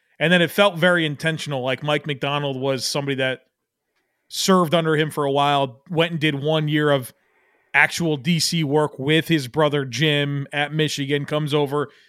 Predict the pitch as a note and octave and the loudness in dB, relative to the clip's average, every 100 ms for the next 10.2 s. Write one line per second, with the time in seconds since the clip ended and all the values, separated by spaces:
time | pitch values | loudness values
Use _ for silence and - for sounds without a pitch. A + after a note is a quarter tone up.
0 | _ - D3 C#3+ C3+ D#3 E3 - C#3 C#3 | _ -8 -4 -4 -4 -2 -2 -2 -6 -4
1 | C#3 B2+ - - - - E3+ G3 G#3+ F3+ | -6 -8 -16 -20 -20 -2 2 4 4 2
2 | F#3 D3+ F#3 F#3+ E3+ D3+ C3+ D#3+ E3+ D#3 | 0 0 -2 -2 -4 -4 -2 -2 -2 -2
3 | D3 D3+ C#3 C3+ - E3 D3+ C#3+ - C3+ | -2 -2 -2 -6 -4 -4 -4 -6 -4 -6
4 | B2+ D3+ D3+ C3+ B2 A2 _ - C3+ C3 | -2 -2 0 -2 -6 -12 _ -16 -14 -12
5 | A2 B2+ _ _ _ _ _ D3+ C3 A2+ | -14 -20 _ _ _ _ _ -10 -8 -2
6 | D#3 F3 C#3 A#2+ A#2+ B2 - _ _ _ | 2 2 2 -2 -6 -6 -10 _ _ _
7 | _ _ _ _ _ - C3 B2 A#2+ A#2 | _ _ _ _ _ -6 -4 -2 -4 -6
8 | G#2+ F#2+ _ _ _ _ _ _ _ _ | -12 -16 _ _ _ _ _ _ _ _
9 | _ _ _ _ _ _ _ - D#3 G3 | _ _ _ _ _ _ _ -10 -2 0
10 | F#3 | 0